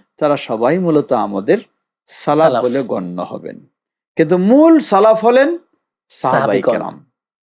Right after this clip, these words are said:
Speaker 1: মূল সালাফ হচ্ছেন সাহাবায়ে কেরাম।
Speaker 2: সাহাবী।
Speaker 1: তো সাহাবায়ে কেরাম হলেন সালাফ।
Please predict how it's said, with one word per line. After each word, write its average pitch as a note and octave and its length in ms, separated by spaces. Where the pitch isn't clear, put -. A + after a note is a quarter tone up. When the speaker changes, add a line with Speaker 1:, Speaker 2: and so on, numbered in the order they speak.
Speaker 1:
মূল A#3 280
সালাফ F#3 400
হচ্ছেন A3+ 260
সাহাবায়ে - 480
কেরাম। - 200
Speaker 2:
সাহাবী। - 240
Speaker 1:
তো C3+ 80
সাহাবায়ে G#3+ 580
কেরাম B3+ 320
হলেন G3+ 300
সালাফ। C#3+ 600